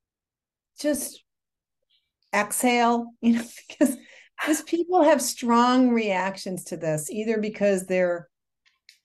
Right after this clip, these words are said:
so devoted to their current way of thinking that anybody who questions their current way of thinking just makes them angry. And the rest of us who are like,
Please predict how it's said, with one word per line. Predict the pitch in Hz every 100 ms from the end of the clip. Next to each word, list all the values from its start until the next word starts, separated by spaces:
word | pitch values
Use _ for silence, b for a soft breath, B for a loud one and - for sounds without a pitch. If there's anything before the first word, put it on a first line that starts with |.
| _
so | - - - 226 233 233
devoted | 226 196 190 185 190 180 -
to | 170
their | 156
current | 151 170 165 156
way | 165 160
of | 156
thinking | 151 156 180 202 208
that | 185 156
anybody | 170 175 165 165 160
who | 156 151 - _ _ _ _
questions | - 160 151 - 214 220 226
their | 220
current | 214 226 220
way | 220
of | 214
thinking | 220 208 214 190
just | 165 156 _ _ _ _ -
makes | 175 156 151
them | - 156
angry. | 147 143 143 - 147 151 b b b b _ _ _
And | 190 196
the | 196
rest | 214 220 233
of | 208
us | 196 190
who | 196
are | 185
like, | 175 160 156